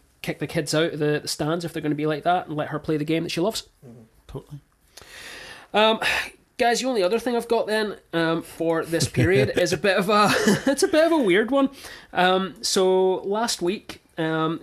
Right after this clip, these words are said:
Speaker 1: during an Oilers Seattle Kraken game, there was a little bit of an odd occurrence when Ryan Nugent-Hopkins and Vince Dunn somehow
Speaker 4: <laughs>
Speaker 1: managed to get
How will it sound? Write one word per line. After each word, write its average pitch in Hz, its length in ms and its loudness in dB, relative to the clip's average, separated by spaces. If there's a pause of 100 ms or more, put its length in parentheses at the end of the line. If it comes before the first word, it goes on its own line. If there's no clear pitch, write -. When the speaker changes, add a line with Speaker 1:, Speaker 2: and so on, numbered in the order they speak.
Speaker 1:
during 160 360 0
an 165 160 -2 (100)
Oilers 175 760 0
Seattle 180 440 0
Kraken 196 600 -4
game, 233 260 0 (560)
there 175 180 2
was 170 260 0
a 185 80 0
little 214 240 -2
bit 214 100 0
of 220 80 -2
an 190 100 -4 (100)
odd 165 240 -2
occurrence 175 760 -4
when 160 500 0
Ryan 196 400 0
Nugent-Hopkins 180 840 -2 (120)
and 156 260 0
Vince 170 280 -2
Dunn 175 460 0 (440)
somehow 233 920 2 (180)
Speaker 4:
<laughs> - 200 -12
Speaker 1:
managed 180 720 2
to 208 80 0
get 180 280 0